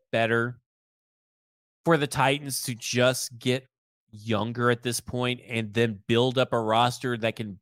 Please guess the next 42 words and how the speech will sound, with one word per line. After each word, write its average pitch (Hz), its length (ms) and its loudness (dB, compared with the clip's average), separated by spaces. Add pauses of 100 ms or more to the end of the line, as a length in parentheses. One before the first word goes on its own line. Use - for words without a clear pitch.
build 123 300 2
cohesion 113 760 -4 (480)
every 156 280 2
year?" 147 360 4
Sure, 180 360 4
it's - 180 -2
not 165 100 0
gonna 156 140 2
look 156 180 -4
pretty 143 380 2
at 139 80 4
the 135 80 -2
beginning 131 420 2
of 139 120 2
the 135 80 0
year, 135 320 2
but 117 180 -4 (260)
that's 233 200 0
okay. 113 320 0
At 156 80 0
least 196 240 -2
it's - 140 -16
fucking 208 340 -2
exciting, 127 580 -6
right? 135 400 -2
Like, 151 260 -2 (540)
I 190 80 4
guess 262 160 6
that's 240 180 -2
where 175 120 6
I'm 147 160 4
at 151 160 2
right 160 140 2
now. 160 220 2
I 147 100 0
think 202 260 0
I 170 100 4
would 170 160 2
rather 143 300 6
have 139 260 4
exciting 156 880 0 (640)
football 185 600 6